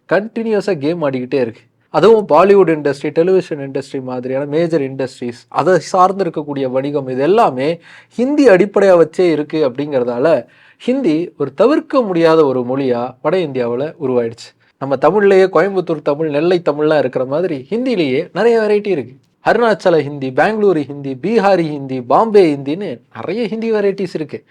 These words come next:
ஏன், இன்னும் சொல்லப்போனா ஃபிஜி நாட்டுல ஹிந்தி பேசுறவங்க இருக்காங்க. அவங்க பேசுற டயலெக்ட்ங்கிறது ரொம்ப வித்தியாசமா இருக்கு. அப்படிங்கிறதுனால அதுக்கு ஃபிஜி ஹிந்தி அப்படின்னு ஒரு பேரே இருக்கு. இப்படி வெரைட்டி வெரைட்டியா ஹிந்தி இருக்கிற மாதிரி தமிழ் ஹிந்தின்னு ஒரு ஹிந்தி இருந்துட்டு போகட்டுமே, எதுக்குடா அதை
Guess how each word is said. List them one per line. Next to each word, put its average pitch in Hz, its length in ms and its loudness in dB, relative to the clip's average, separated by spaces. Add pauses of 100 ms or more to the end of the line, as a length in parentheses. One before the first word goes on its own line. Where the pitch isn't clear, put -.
(280)
ஏன், 196 180 2
இன்னும் 196 260 -4
சொல்லப்போனா 170 580 0
ஃபிஜி 202 280 -2
நாட்டுல 143 760 -4 (220)
ஹிந்தி 240 340 -4
பேசுறவங்க 165 480 -2
இருக்காங்க. 143 400 0 (100)
அவங்க 226 520 0
பேசுற 226 220 4
டயலெக்ட்ங்கிறது 165 840 2
ரொம்ப 165 220 -4
வித்தியாசமா 165 480 -4
இருக்கு. 135 260 -2
அப்படிங்கிறதுனால 120 520 -6
அதுக்கு 151 720 -4 (100)
ஃபிஜி 220 280 0
ஹிந்தி 202 360 0
அப்படின்னு 175 220 -2
ஒரு 175 160 -4
பேரே 165 160 2
இருக்கு. 160 280 -2 (320)
இப்படி 156 260 2
வெரைட்டி 240 180 4
வெரைட்டியா 226 280 4
ஹிந்தி 208 180 -4
இருக்கிற 170 260 2
மாதிரி 170 200 -2
தமிழ் 202 320 -2
ஹிந்தின்னு 226 220 -2
ஒரு 190 120 4
ஹிந்தி 208 220 -2
இருந்துட்டு 202 360 -4
போகட்டுமே, 214 640 2
எதுக்குடா 247 340 2
அதை 233 260 6